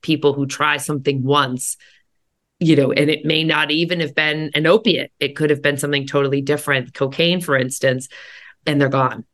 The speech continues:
Um, and so that, you know, and, and if you look on the public policy side, you know, there's a few organizations in Massachusetts,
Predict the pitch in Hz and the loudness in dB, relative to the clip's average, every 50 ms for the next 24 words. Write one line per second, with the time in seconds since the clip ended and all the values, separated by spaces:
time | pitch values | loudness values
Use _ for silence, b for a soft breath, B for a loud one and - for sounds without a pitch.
0 | - - 135 131 - - - - - 143 135 - 160 147 131 156 156 151 147 139 | -10 -8 -8 -8 -8 -12 -8 -6 -4 -2 0 2 2 2 2 2 2 2 2 0
1 | - - - - 190 170 156 147 143 147 143 139 160 165 165 160 151 - 165 165 | -2 -4 -4 0 2 4 4 6 4 2 2 0 -2 -2 0 -2 0 0 -2 0
2 | 165 165 156 151 156 175 185 170 170 156 151 147 147 139 135 - - - 170 160 | 4 4 4 4 6 4 2 2 2 0 0 0 0 -2 -4 -4 -2 -2 0 0
3 | 151 147 - - - 190 196 196 196 185 - 170 160 151 - 147 143 139 139 139 | 0 -2 -2 -2 2 2 4 4 2 2 2 2 0 0 0 0 0 0 0 0
4 | 139 139 135 135 131 135 135 - 143 139 - 160 156 147 151 151 143 147 143 143 | 2 2 2 2 2 0 0 -2 -4 -2 2 2 4 6 6 6 4 4 2 0
5 | 135 143 147 143 135 - 139 139 135 139 139 135 135 131 135 131 - 127 - - | 2 4 4 2 2 0 -2 -2 -2 -2 -2 -2 0 -2 -2 -4 -6 -6 -2 0
6 | 170 165 165 143 139 135 | 0 0 2 0 -4 -4